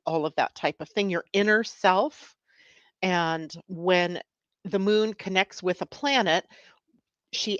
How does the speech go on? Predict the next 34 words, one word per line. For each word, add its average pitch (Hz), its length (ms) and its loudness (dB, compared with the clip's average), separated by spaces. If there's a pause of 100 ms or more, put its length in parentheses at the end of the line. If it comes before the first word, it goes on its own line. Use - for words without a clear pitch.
(100)
adds 190 680 4
sort 165 360 -2
of 160 180 -4
to 233 320 -6
her 185 220 -2
repertoire 156 800 0
of, 147 340 -6 (200)
uh, 147 240 -6
expression. 180 720 -2 (420)
With 190 240 2
Jupiter, 214 400 -2
she - 320 -6
adds 175 460 2
a 175 100 -4
dose 175 380 -4
of 175 200 -8 (120)
optimism 151 760 -6 (140)
and 160 460 -8
of 165 160 -4
seeing 196 400 -4
something 175 500 -6
from 160 160 -4
the 165 100 -6
bigger 156 300 -6
picture. - 480 -6 (580)
So 180 440 4 (180)
what 190 240 4
we 185 80 0
see 214 320 -2
with, 165 560 -2
uh, 165 220 -2
the 170 100 -8
moon 185 280 -4
conjunct 165 680 -6